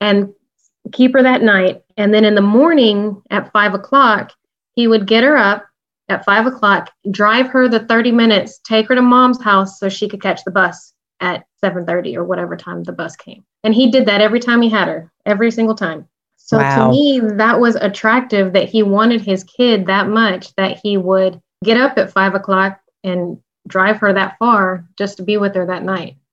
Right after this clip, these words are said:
Speaker 2: Mm-hmm. Exactly.
Speaker 1: So he was used to doing all that by himself. And then, like I said, his oldest son, who's twenty now, when he was one, the bio mom picked him up and took him to Chicago and never brought him back.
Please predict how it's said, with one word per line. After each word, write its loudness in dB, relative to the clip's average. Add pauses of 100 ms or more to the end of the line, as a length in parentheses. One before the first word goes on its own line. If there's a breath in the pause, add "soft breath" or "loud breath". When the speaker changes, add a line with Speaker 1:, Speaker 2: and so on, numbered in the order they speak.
Speaker 2:
Mm-hmm. 2 (360)
Exactly. 2
Speaker 1:
So -2
he 4
was 2
used 0
to 2
doing 2
all 4
that -2
by 0
himself. -4
And 2
then, 2 (380)
like -4
I -2
said, -2
his 0 (140)
oldest 2
son, 0
who's -2
twenty -2
now, 0 (320)
when -2
he 2
was 0
one, 0 (180)
the -2
bio 2
mom 2 (340)
picked -2
him 2
up 2
and -2
took -6
him 2
to -4
Chicago -2
and -2
never -2
brought 0
him -6
back. -6